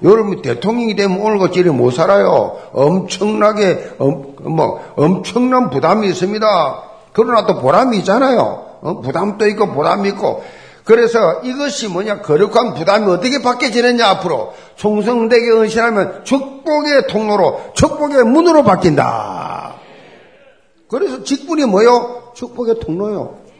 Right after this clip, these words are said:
직분이 있는데 하나님이 주의 일을 위해서, 몸된 교회를 위해서, 지역 복음화, 세계 복음을 위해서 그렇게 그야말로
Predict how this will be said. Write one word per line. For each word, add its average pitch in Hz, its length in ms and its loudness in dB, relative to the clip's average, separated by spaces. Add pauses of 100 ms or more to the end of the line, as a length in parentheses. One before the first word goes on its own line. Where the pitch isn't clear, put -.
(960)
직분이 254 420 0
있는데 190 300 2
하나님이 175 580 0 (560)
주의 214 400 2
일을 175 340 2
위해서, 160 360 2
몸된 196 500 0
교회를 165 420 0
위해서, 151 540 2 (180)
지역 196 440 2
복음화, 185 440 2
세계 160 300 -2
복음을 170 260 2
위해서 160 400 2 (220)
그렇게 180 560 2
그야말로 165 580 0